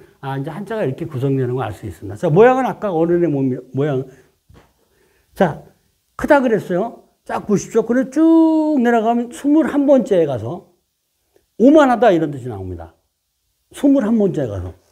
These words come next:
그러면 이 뜻을 이해하면 된다는 게, 자, 크다는 것은 좀 우리가 위대한 사람을 얘기하는 거야. 아니면 좀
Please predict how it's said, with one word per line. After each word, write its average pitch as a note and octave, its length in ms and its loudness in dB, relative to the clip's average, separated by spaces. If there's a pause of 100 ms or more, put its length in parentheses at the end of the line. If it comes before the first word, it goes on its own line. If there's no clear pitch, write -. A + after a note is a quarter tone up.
(280)
그러면 C#4 420 0 (400)
이 C4 320 0
뜻을 B3 400 -4
이해하면 A3 400 2
된다는 D#3+ 420 0
게, C3+ 360 -2 (420)
자, - 320 -8 (340)
크다는 C#4 540 2
것은 C4+ 440 -4 (200)
좀 A3 380 -8
우리가 G3 240 2
위대한 G3+ 500 2
사람을 F#3 380 -2
얘기하는 C3 340 -4
거야. A2+ 200 -12 (100)
아니면 G3 440 -4
좀 G3+ 280 -8